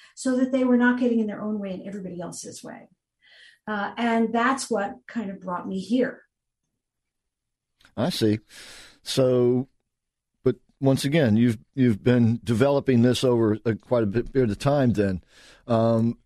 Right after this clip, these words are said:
Speaker 2: and so it's, it's, I guess it's a passion for you. This is, uh, your, your,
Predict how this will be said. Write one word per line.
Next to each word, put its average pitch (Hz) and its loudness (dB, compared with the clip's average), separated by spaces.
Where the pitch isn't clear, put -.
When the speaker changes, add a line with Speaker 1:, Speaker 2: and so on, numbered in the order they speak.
Speaker 2:
and 127 2
so 139 2
it's, 131 -2
it's, 139 2
I 135 4
guess 151 0
it's 185 0
a 151 0
passion 214 0
for 127 -2
you. 101 2
This 107 -2
is, 117 -2
uh, 120 2
your, 135 4
your, 127 2